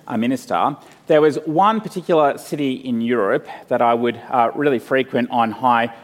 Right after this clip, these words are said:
rotation several times a year. Really beautiful place, uh, stunning surroundings, and in many ways it was an icon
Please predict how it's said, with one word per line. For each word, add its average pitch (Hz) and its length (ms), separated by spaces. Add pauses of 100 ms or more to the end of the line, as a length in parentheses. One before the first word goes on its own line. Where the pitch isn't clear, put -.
rotation 117 640
several 117 260
times 104 400
a - 80
year. 151 380 (520)
Really 170 560
beautiful 160 480
place, 131 720
uh, 120 200
stunning 185 680
surroundings, 117 1000 (480)
and 170 320
in 185 140
many 247 180
ways 151 800
it 170 180
was 156 240
an 156 100
icon 143 760